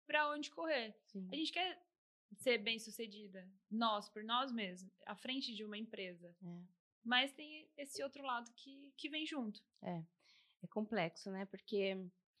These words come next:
Speaker 2: quando a gente vê muitas mulheres, muitas, eh, eu, a gente vê aqui, né, na Sense, que estão à frente das empresas. Até parceiros nossos também, e, e assim, vive viajando.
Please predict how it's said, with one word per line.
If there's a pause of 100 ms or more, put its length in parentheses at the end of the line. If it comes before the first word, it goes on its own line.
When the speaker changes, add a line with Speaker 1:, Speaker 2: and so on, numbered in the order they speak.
(160)
Speaker 2:
quando
a
gente
vê
muitas
mulheres,
muitas,
eh,
eu, (120)
a
gente
vê
aqui,
né,
na
Sense, (420)
que
estão
à
frente
das
empresas. (800)
Até
parceiros
nossos
também,
e,
e
assim,
vive
viajando.